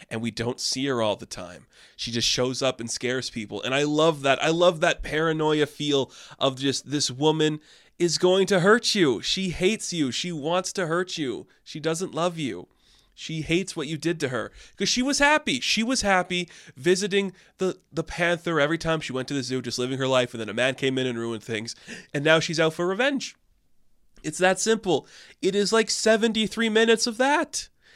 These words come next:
And you're like, "Okay, I'm here for it." There's big sets. There's good dialogue. A-, Arena is so gorgeous. I, I love Simone. She is just a fantastic, cute little lady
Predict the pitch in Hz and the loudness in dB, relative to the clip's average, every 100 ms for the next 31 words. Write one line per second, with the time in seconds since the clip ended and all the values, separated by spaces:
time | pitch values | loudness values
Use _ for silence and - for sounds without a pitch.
0 | _ - 196 214 220 220 - 226 226 269 | _ -8 -4 0 2 2 0 -6 0 0
1 | 269 226 214 262 - 196 131 131 127 127 | 2 0 0 0 6 6 6 4 -2 0
2 | 139 123 - - 147 139 - - - - | 0 2 0 0 2 0 0 -4 -6 -16
3 | - - 127 117 - 127 117 - 117 131 | -14 -2 -2 -2 -2 -4 -4 -2 2 6
4 | 135 135 131 127 117 - _ _ _ _ | 6 6 6 4 0 -10 _ _ _ _
5 | - _ _ _ _ 143 - 170 185 208 | -20 _ _ _ _ -8 -4 -2 0 2
6 | 214 214 156 - - 143 135 120 110 110 | 2 2 0 0 2 2 2 0 -4 -2
7 | 110 107 - 160 180 175 147 127 - 117 | -4 -2 -2 2 4 6 6 6 0 0
8 | 113 110 - 185 180 170 156 147 117 - | -2 -2 -4 0 0 2 2 0 -4 -2
9 | 120 - 143 131 - 135 123 _ - 127 | -2 0 2 0 0 -4 -6 _ -8 -6
10 | 127 123 120 113 110 110 87 | -4 -4 -4 -2 -2 -2 -4